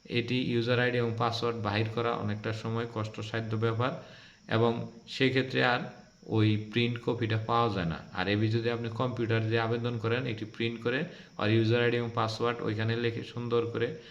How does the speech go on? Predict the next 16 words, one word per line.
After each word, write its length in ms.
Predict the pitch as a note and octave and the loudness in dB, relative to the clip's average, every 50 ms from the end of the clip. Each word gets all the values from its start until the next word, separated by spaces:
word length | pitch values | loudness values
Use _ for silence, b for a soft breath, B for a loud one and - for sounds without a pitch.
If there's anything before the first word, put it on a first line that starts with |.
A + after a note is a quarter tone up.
| B B B B B - | B B B B B -6
আহ, 1300 | - G#2 G2+ G2+ G2+ G2+ G2 F#2+ F#2+ F#2+ F#2+ F#2+ F#2+ - - - - - - - - - - - - G2+ | -2 0 0 2 2 2 2 2 0 0 -2 -4 -6 -6 -8 -10 -10 -12 -14 -16 -16 -16 -12 -8 -6 -4
এই 180 | G2 G2 G2 G2 | -2 -2 -2 -2
আপনার 280 | G2+ G2+ G#2+ G#2 G2 G2 G2 B B B B B B B - | -2 0 0 0 0 0 -4 B B B B B B B 2
আলমারি, 580 | A2+ A#2 A#2+ B2+ B2 A#2+ A#2 A#2+ - - - | 4 4 4 4 4 2 2 2 0 -2 -4
শোকেস 540 | - - - A#2+ A2 G#2 A#2+ A#2 A2+ - - - - - - | -4 -4 -2 -2 0 2 4 4 2 2 -2 -8 -12 -8 -4
কিংবা 300 | B2 A#2 A2+ G#2+ A2 A2 | -2 0 2 2 4 4
আপনি 280 | A2 G#2+ A2 A2 G#2+ | 2 2 2 2 2
যে 140 | G#2 G#2+ A2 | 2 2 4
নির্দিষ্ট 440 | A2 A2 A2 G#2+ G#2+ G#2 G#2 - - | 4 4 4 2 2 0 -2 0 0
ওয়ারড্রোবে 680 | A#2 A2+ - G#2 G#2 G#2 G#2 G#2 - A2 G#2+ A2 A2 A2 | 0 2 2 2 4 4 2 2 2 0 0 0 0 2
রাখেন 360 | A2 A2 A2 A2 - B2 C#3 E3 B B B B B - | 4 4 4 4 2 -2 -2 -4 B B B B B -12
সেইখানে 460 | - - A2+ A2+ G#2+ A2+ A2+ A2+ A2 | -4 0 0 2 2 2 2 2 4
রাখবেন, 400 | A2 A#2 A#2 A#2 A2+ A#2+ - D#3+ - - - | 4 4 2 2 0 -4 -4 -4 -6 -8 -6
কোনোভাবেই 540 | A#2+ A#2+ A#2 A2+ A2 G#2+ G#2+ G#2 G#2 G#2+ G#2+ | -4 -2 0 0 2 2 0 2 2 0 0
হারাবে 360 | G#2+ G#2 G2 F#2+ F#2 F2+ F2+ | 0 0 0 0 0 0 -2
না। 120 | E2+ E2+ | -4 -6